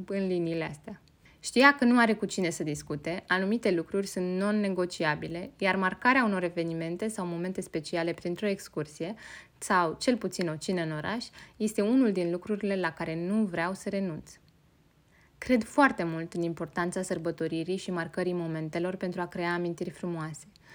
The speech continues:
pentru a reînnoi relația sau relațiile cu cei din jur, că nu este vorba doar despre cuplu, chiar și pentru a-i oferi momentului semnificația pe care o merită sau pe care am vrea să-i o oferim. Da,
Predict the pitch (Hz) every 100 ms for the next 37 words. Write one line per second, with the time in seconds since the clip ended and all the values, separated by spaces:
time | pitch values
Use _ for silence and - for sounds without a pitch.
0 | - - - 269 254 247 247 240 240 240
1 | 233 233 226 - 156 151 165 165 165 170
2 | - 180 170 175 185 175 175 170 151 160
3 | - - - - 226 226 208 185 170 160
4 | 151 160 156 151 - 151 - 147 - 175
5 | - - - - 302 285 277 247 220 208
6 | 202 208 220 185 156 160 180 196 - 196
7 | 190 175 180 175 196 196 185 185 190 180
8 | 151 151 - - - - 208 220 233 226
9 | 226 240 233 240 226 220 220 190 151 156
10 | - _ _ - - - - 202 240 160